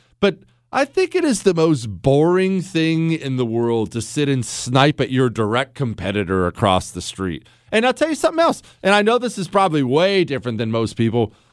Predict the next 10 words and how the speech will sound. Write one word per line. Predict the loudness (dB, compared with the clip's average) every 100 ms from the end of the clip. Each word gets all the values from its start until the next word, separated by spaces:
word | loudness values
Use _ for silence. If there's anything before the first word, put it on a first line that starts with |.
| _ _ _ _ _ _ _ 0
I | 2
think | 2 -2
the | -2
same | 0 0
thing | 0 0
about | 2 2
everybody | 0 -2 -2 -2 -2
on | -4 -6
social | -4 -4 -4 -6
media. | -6 -6 -10 -14